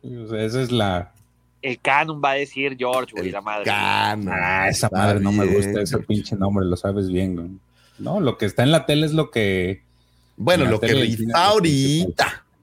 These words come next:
Speaker 3: Ahorita, pero pues déjale, déjale, déjale tiempo. Eh, el juego, tras un éxito moderado, fuera descontinuado para febrero de dos mil veinte y dado de baja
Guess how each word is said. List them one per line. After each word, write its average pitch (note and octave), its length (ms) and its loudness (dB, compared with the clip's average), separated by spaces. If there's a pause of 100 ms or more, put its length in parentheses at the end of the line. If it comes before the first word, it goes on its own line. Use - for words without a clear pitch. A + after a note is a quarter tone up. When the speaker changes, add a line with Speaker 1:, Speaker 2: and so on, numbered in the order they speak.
(540)
Speaker 3:
Ahorita, F2 800 -4
pero - 220 -12
pues C#2+ 180 -12
déjale, G#2 440 -2 (160)
déjale, E2+ 600 -2
déjale A2+ 360 0
tiempo. E2+ 520 -6 (500)
Eh, F#3+ 500 4
el G3+ 380 4
juego, B3+ 400 4
tras G#3 240 2
un A3 140 2
éxito G3+ 340 0
moderado, F3 580 2 (600)
fuera E3 580 4
descontinuado C#3 800 2
para C3 200 2
febrero C3+ 280 2
de C#3+ 80 2
dos A#2+ 180 -2
mil D#3+ 180 -2
veinte F#3+ 440 -2 (240)
y F3+ 140 -4
dado G#3 220 2
de D#3+ 120 0
baja F3 420 0